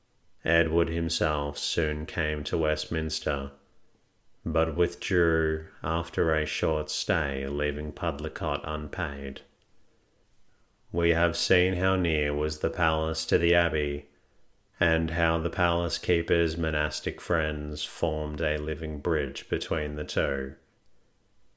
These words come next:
One result of these pleasant social relations was that the Abbey of Westminster soon became familiar ground to Pudlicott.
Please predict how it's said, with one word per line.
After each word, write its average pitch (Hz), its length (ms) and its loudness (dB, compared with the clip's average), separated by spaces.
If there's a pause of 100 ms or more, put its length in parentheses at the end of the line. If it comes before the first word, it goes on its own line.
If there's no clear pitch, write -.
(140)
One 85 380 4
result 82 640 2
of 78 160 -2
these 82 240 0
pleasant 82 600 0
social 78 540 -2
relations 78 1300 -2
was 73 340 -4
that 78 280 -2
the 82 180 0
Abbey 82 480 0
of 82 180 -4
Westminster 80 960 -2 (800)
soon 78 380 2
became 80 420 -2
familiar 82 560 -2
ground 73 640 0
to - 260 -6
Pudlicott. 73 760 -4